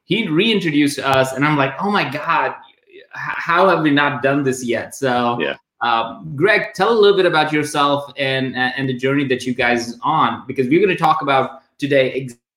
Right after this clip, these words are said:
Speaker 1: examples of how businesses are using personal experiences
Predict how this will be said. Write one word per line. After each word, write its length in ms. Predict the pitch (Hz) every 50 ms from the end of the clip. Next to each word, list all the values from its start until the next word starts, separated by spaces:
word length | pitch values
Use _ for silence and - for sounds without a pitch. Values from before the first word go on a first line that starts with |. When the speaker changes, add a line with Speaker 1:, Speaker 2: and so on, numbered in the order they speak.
| _
Speaker 1:
examples 680 | 120 123 147 147 143 185 196 - 151 135 127 123 123 127
of 140 | 131 127 -
how 280 | 143 131 127 123 120 -
businesses 680 | 139 151 165 160 156 143 127 123 - 120 120 117 - -
are 140 | - 117 120
using 520 | 120 127 143 147 131 131 131 127 127 127 -
personal 440 | - - 151 151 151 - 151 143 135
experiences 1080 | 135 - - - 135 143 147 143 127 120 113 117 - - 110 110 113 - - - _